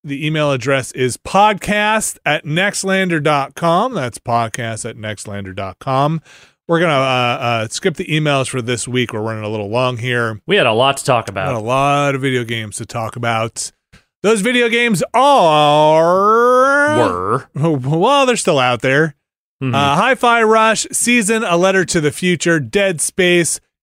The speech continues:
Speaker 1: Hitman, The Freelancer Mode, Forspake-, Forspoken, Forspoken,
Speaker 2: Forspoken.
Speaker 1: Forspoken, uh, GoldenEye, Kingdom Rush, SpongeBob, and Like a Dragon, Ishin. Uh, that's gonna do it for this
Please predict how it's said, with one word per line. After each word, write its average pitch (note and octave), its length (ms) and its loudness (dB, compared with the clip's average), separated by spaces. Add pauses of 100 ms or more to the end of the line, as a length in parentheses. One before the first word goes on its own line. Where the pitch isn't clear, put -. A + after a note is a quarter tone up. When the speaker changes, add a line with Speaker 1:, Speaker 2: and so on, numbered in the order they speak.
(140)
Speaker 1:
Hitman, E3+ 920 -2 (220)
The A#2+ 180 -8
Freelancer C3+ 500 -4
Mode, C3+ 360 0 (320)
Forspake-, G#3+ 600 -2
Forspoken, - 680 -14
Forspoken, G3+ 760 0
Speaker 2:
Forspoken. B2 400 -2
Speaker 1:
Forspoken, E3 720 -2 (420)
uh, C3+ 420 0 (180)
GoldenEye, G3+ 1160 2
Kingdom G3+ 420 0
Rush, F3+ 440 2
SpongeBob, F3 960 2
and C3 180 -6
Like C#3+ 240 -2
a B2 80 -4
Dragon, G#2+ 840 -8 (520)
Ishin. G#2 840 -8 (840)
Uh, A2 480 -4
that's C#3 280 -4
gonna C#3+ 220 -4
do C3+ 260 0
it C3+ 160 -4
for A2+ 300 -10
this A2+ 360 -6